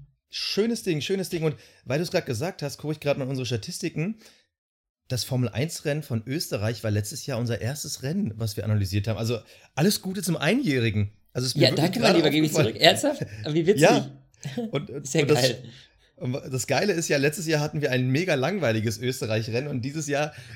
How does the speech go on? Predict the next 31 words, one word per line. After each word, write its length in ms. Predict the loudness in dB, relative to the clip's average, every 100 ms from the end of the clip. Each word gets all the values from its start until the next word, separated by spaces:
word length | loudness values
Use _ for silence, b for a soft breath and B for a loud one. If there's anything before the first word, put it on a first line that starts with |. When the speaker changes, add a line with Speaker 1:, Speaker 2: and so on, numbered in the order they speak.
| -4
Speaker 1:
ist 120 | 0
es 120 | 0
einfach 360 | -2 -2 -2 0
mal 120 | 0
das 180 | -2 -2
komplette 380 | -2 -2 -2 0
Gegenteil. 720 | 4 2 2 0 4 4 2 B B B -4
Wir 100 | 0
haben 80 |
hier 120 | 2 2
so 100 | 2
Speaker 2:
Ja. 80 |
Speaker 1:
viele 240 | 2 0 0
Themen 240 | 0 -2
auf 160 | -4 -6
dem 160 | -6
Tisch 300 | -2 -2 -2 B B B -4
und, 340 | -2 -2 -2
äh, 120 | 0
Speaker 2:
Richtig. 220 | 0 2 0
Speaker 1:
deshalb 200 | 2 2
würde 140 | 4
ich 60 | 4
einfach 140 | 2
mal 120 | 2 0
spontan 480 | 0 0 0 0
sagen, 380 | 0 0 0 -2 B -14 -14 -8
weil 360 | 0 2 4
heute 220 | 2 2
Geburtstag 580 | 0 0 -2 -4 -4 -4
ist, 260 | -4 -4